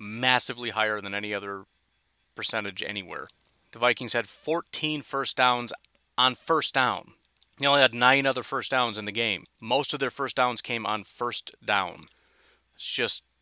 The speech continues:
crazy. Um, four of their four explosive runs came on first down. Four of their five explosive passes came on first down. Three of their four touchdowns came on first down. So I don't know what,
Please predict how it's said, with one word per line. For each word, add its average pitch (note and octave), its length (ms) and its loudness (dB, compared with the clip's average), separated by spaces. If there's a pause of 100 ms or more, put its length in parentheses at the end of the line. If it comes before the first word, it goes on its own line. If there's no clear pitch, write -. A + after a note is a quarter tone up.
(320)
crazy. G2+ 420 -4 (220)
Um, G2+ 320 -2
four C#3+ 600 0
of A#2+ 160 0
their A#2 140 0
four B2+ 300 -2
explosive A#2 500 -6
runs A#2 260 0
came A2 220 -8
on G#2+ 140 -6
first G#2+ 320 -8
down. G#2+ 400 0
Four C3 300 -2
of A#2 100 -2
their A#2 120 -4
five B2 380 4
explosive A2+ 500 -6
passes B2+ 460 4
came G#2+ 240 -10
on F#2+ 140 -8
first F#2+ 320 -8
down. F#2+ 240 -4 (260)
Three D3 320 -2
of C#3+ 140 4
their B2+ 100 -2
four B2 220 -6
touchdowns A2+ 640 2
came G#2 260 -10
on G2 100 -8
first G2 320 -10
down. F#2+ 320 -2 (220)
So A#2 200 -2
I C3 120 6
don't F#3 160 4
know D#3 120 6
what, C3 320 6